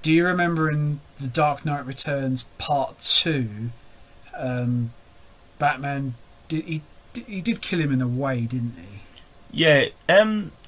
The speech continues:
Speaker 2: I'm trying to think. He set his body a lot. Um, the Joker broke his own neck.
Speaker 1: Yeah, he snapped his own neck, didn't he?
Speaker 2: And Batman just put something on him and he just burst into flames.
Speaker 1: <sighs> Oh, jeez.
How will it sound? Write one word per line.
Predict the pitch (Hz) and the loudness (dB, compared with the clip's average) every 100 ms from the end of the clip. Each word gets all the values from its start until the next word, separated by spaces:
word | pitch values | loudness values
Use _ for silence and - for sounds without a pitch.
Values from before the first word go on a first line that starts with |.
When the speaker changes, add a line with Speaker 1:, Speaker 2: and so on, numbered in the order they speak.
| - - - - - | -20 -20 -20 -20 -12
Speaker 2:
I'm | 185 | -12
trying | 170 143 | -6 -6
to | 147 | -4
think. | 175 139 - | -4 -6 0
He | 139 | 0
set | 143 180 | 2 2
his | 135 117 - - - | 0 -2 -8 -20 -2
body | 147 139 113 | 0 2 0
a | |
lot. | 104 - - - - - | -2 -6 -12 -20 2 10
Um, | 165 175 175 165 147 | 10 10 4 0 0
the | 165 165 | 4 6
Joker | 202 190 180 147 | 6 2 2 0
broke | 147 143 | 2 4
his | 143 127 | 4 4
own | 135 135 | 4 4
neck. | 135 - | 4 4
Speaker 1:
Yeah, | |
he | - | 6
snapped | - - 185 - | 6 6 4 0
his | 151 | -2
own | 147 139 151 | 0 0 -2
neck, | 156 120 | -4 -4
didn't | 156 143 117 120 | -6 -6 -6 -6
he? | 123 120 | -6 0
Speaker 2:
And | 127 127 123 107 - - - | 2 4 2 -4 -14 -16 4
Batman | 156 143 - 127 123 | 8 8 8 6 6
just | 117 113 - - - | 2 -4 -8 -18 -12
put | - 160 | -6 -4
something | - 131 120 | -2 -2 -2
on | 123 | -2
him | 117 107 | 0 0
and | 113 | 0
he | 104 | -2
just | 104 - | -4 -4
burst | 143 123 117 | 0 0 0
into | 127 107 - | -4 -6 -4
flames. | 131 123 107 92 - | 0 0 0 -6 -6
Speaker 1:
<sighs> | |
Oh, | - - - | -6 -8 -10
jeez. | - - - - - | -4 -2 -2 -2 -4